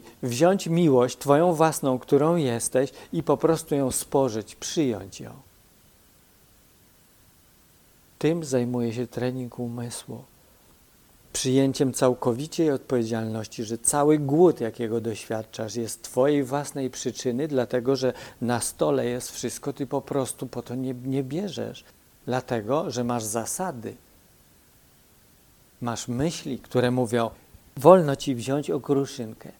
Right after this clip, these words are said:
Więc albo dajesz tak malutko sobie, że to jest kropla, że ty dajesz, ale ty tą kroplę to sobie wyobrażasz, że ty dajesz rzekę. Jaka jestem dobra dla siebie? No jak jesteś taka dobra,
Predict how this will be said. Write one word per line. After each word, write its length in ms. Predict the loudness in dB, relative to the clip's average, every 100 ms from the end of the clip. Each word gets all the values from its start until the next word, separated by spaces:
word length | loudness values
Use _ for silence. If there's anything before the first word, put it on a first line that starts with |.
| -20 -20 -20 _ _ -20 -20 -12 0
Więc 340 | 4 4 4
albo 340 | 4 4 6 8
dajesz 420 | 8 8 4 0
tak 260 | 0 0 2
malutko 600 | 4 6 6 4 0 2
sobie, 640 | 2 2 2 -4 -6 -8 -16 -6
że 140 | -2 2
to 120 | 2
jest 140 | 2
kropla, 680 | -2 2 4 4 2 -10 -10 -16 -20 -18 -6
że 100 | -6
ty 160 | -4 4
dajesz, 500 | 6 8 6 4 4
ale 180 | 4
ty 160 | 2 4
tą 160 | 4 4
kroplę 540 | 4 4 6 6 4
to 160 | 4 4
sobie 200 | 4 8
wyobrażasz, 680 | 10 8 6 4 6 4
że 180 | 4 2
ty 160 | 4 4
dajesz 480 | 6 6 4 2
rzekę. 560 | -2 2 2 2 -4 -10 -12 -20 -20 _ _ _ _ _ _ _ _ 0
Jaka 320 | 2 4 4
jestem 380 | 4 4 2 4
dobra 380 | 4 4 2 2
dla 260 | -2 -4
siebie? 360 | -4 -6 -6 -6
No 80 | -2
jak 200 | -2 0
jesteś 400 | 0 0 -2 -2
taka 300 | 0 0 0
dobra, 500 | 2 2 4 2 0